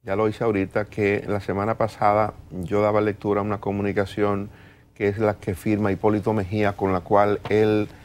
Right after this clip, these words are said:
le daba sustento a su determinación de apoyar la habilitación del presidente Danilo Medina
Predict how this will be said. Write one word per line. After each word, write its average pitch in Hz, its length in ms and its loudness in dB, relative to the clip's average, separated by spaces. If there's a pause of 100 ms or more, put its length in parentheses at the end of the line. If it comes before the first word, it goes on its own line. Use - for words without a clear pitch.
(120)
le 98 160 -2
daba 110 240 4
sustento 107 600 -2
a 92 40 0
su 101 180 -4
determinación 104 760 0
de 104 80 2
apoyar 98 480 2
la 98 100 4
habilitación 95 600 -2
del 110 140 0
presidente 98 640 0
Danilo 104 400 0
Medina 98 440 0